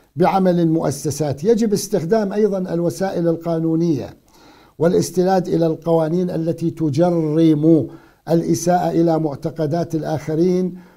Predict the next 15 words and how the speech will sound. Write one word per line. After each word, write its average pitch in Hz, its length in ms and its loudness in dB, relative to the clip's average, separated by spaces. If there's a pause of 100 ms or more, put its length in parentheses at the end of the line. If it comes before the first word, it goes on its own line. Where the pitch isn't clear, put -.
(140)
وتجرم 160 800 0
العنصرية 151 800 0
ونشر 143 440 -4
الكراهية 151 680 0
في 156 120 -6
الغرب 160 440 0 (360)
للرد 147 520 -2
على 147 260 0
هذه 143 400 -2
الإساءات. 143 560 -6
وتعلمون 240 600 -2
أن 165 260 -6
المادة 160 400 -6
الثامنة 156 560 -6
عشر 135 500 -6